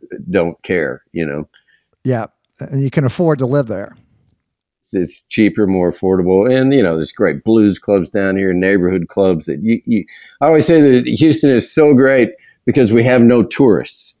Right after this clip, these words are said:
Speaker 1: Like, the blues clubs in the neighborhoods of the Third Ward and the Fifth Ward are still there because there's no tourists to go over there and screw 'em up, you know?
Speaker 2: Gotcha.
Speaker 1: It's still a Sunday night blues club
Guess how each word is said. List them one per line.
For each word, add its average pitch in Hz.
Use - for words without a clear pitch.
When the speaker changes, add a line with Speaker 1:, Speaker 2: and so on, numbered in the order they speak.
Speaker 1:
Like, 87
the 101
blues 135
clubs 127
in 110
the 107
neighborhoods 104
of 85
the 85
Third 110
Ward 101
and 92
the 85
Fifth -
Ward 95
are 85
still 147
there 120
because 120
there's 131
no 143
tourists 139
to 98
go 101
over 95
there 95
and 80
screw 131
'em 123
up, -
you 98
know? 92
Speaker 2:
Gotcha. 117
Speaker 1:
It's 104
still 139
a 98
Sunday 123
night 110
blues 104
club 78